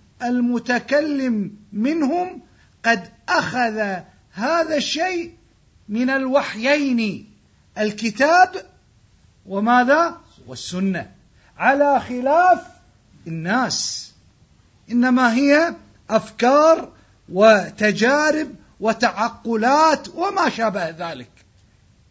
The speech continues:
لا قياس. فلذلك المدرسة السنية لا ترتضي قول الجماعات السياسية الإسلامية بقولهم: "الفكر الإسلامي".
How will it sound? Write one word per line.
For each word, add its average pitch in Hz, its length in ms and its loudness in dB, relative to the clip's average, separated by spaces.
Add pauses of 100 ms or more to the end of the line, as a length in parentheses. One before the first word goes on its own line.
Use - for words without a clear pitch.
(140)
لا 202 220 2
قياس. 196 760 -4 (680)
فلذلك 180 960 -8 (420)
المدرسة 202 840 -8
السنية 202 1080 -6 (280)
لا 285 360 -2
ترتضي 285 960 -2 (600)
قول 277 360 4
الجماعات 233 1000 -2
السياسية 233 880 -4
الإسلامية 214 960 -10 (500)
بقولهم: 262 800 2 (240)
"الفكر 254 580 -2
الإسلامي". 214 880 2